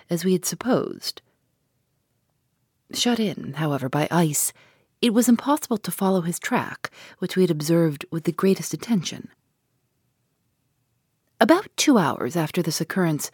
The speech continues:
we heard the ground sea, and before night the ice broke and freed our ship. We, however, lay to until the morning, fearing to encounter in the dark those large, loose masses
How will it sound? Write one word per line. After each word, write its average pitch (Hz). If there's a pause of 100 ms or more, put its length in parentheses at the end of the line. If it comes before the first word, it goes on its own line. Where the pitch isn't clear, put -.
(360)
we 226
heard 339
the 254
ground 185
sea, - (580)
and 240
before 302
night 185 (220)
the -
ice 254
broke -
and 151
freed 196
our 156
ship. - (1500)
We, 285
however, 185 (240)
lay 202
to 147
until 151
the 160
morning, 170 (340)
fearing 233
to 196
encounter 185
in -
the 151
dark 160 (420)
those 185
large, 185 (220)
loose 180
masses 180